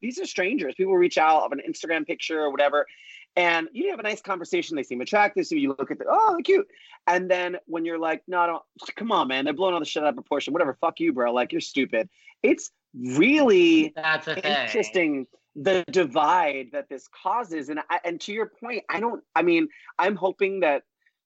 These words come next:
Speaker 1: the experiences I'm having are a select few and that most people are taking to heart as what, uh,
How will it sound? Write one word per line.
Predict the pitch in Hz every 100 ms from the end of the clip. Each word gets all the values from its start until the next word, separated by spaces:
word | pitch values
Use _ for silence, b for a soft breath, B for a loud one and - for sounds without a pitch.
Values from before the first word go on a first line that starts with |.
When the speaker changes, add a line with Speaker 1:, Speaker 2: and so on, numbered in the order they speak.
| - 123 127
Speaker 1:
the | 143 156
experiences | 143 - - 160 156 139 131
I'm | 135 143
having | 151 165 160 175 170
are | 143 143 139 135 - _ _ _ _
a | -
select | - 151 131 135 - - - _ _ _ -
few | 131 127 123 127 165 180
and | 143 143
that | 135
most | 135 139 139
people | 151 139
are | 131
taking | - 127 127
to |
heart | 120 135 131 123 - B B B
as | 147 131
what, | 147
uh, | 135